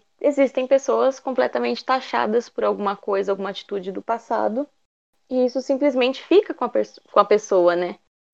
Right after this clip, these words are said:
Então, acho que também é bastante difícil a gente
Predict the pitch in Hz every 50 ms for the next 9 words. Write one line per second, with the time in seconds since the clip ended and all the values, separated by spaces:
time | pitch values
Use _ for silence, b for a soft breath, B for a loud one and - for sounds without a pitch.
0 | _ _ - 214 208 - 202 202 202 208 202 - - _ - 220 220 196 196 202
1 | 202 196 208 214 - _ - 214 233 233 247 240 240 240 - _ - 220 214 208
2 | - - 202 202 208 196 196 190 180 226 226 214 196 _ - - 220 208 196 185